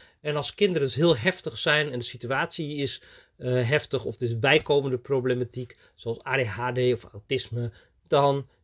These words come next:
is dat helemaal geen enkel probleem. Dan kan ik gewoon de hele serie nog een keer, eh, herhalen.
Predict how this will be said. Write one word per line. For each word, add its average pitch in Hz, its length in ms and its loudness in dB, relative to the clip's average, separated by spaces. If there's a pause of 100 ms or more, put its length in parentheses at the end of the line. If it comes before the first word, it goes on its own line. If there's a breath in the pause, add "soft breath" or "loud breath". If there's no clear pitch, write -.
is - 160 -8
dat 123 100 -4
helemaal 123 220 -2
geen 120 140 -8
enkel 107 180 -8
probleem. 196 460 4 (220)
Dan 131 520 -2 (160)
kan 123 200 -6
ik 120 100 -6
gewoon 113 380 0
de 113 80 -2
hele 147 240 2
serie 120 360 0
nog 147 200 2
een 147 100 -2
keer, 117 320 -6 (120)
eh, 117 140 -14
herhalen. 127 800 0